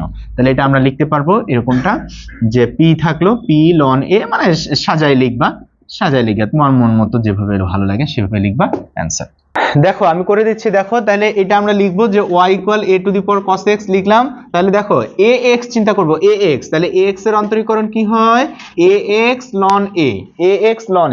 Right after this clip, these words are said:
এ। কিন্তু এইটা তো এক্স না, এটা তো এক্স না, তাহলে ওটা আবার অন্তরীকরণ করতে হবে, ডি ডি এক্স, তাহলে cos x এর অন্তরীকরণ করতে হবে। তাহলে cos x এর অন্তরীকরণ কি হয়? মাইনাস sin x হয়। আচ্ছা, বোঝার খাতিরে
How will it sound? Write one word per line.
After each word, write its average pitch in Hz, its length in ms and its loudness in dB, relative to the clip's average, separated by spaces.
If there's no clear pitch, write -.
এ। - 20 -8
কিন্তু 202 180 0
এইটা 240 220 0
তো 262 60 2
এক্স 247 160 -4
না, 131 100 2
এটা 220 180 -2
তো 240 40 0
এক্স 214 200 -6
না, 139 100 0
তাহলে 185 180 2
ওটা 208 140 2
আবার 240 200 0
অন্তরীকরণ 240 480 -2
করতে 240 220 -4
হবে, 254 160 0
ডি 202 180 4
ডি 220 80 4
এক্স, 233 160 -4
তাহলে 226 240 2
cos 214 160 0
x - 20 -10
এর 233 120 2
অন্তরীকরণ 226 440 2
করতে 226 240 -2
হবে। 240 160 2
তাহলে 190 220 2
cos 214 200 0
x - 100 -6
এর 226 120 0
অন্তরীকরণ 220 480 0
কি 254 160 2
হয়? 120 220 0
মাইনাস 202 360 2
sin 226 240 2
x - 20 -8
হয়। 226 120 2
আচ্ছা, 180 160 -2
বোঝার 190 260 4
খাতিরে 202 220 2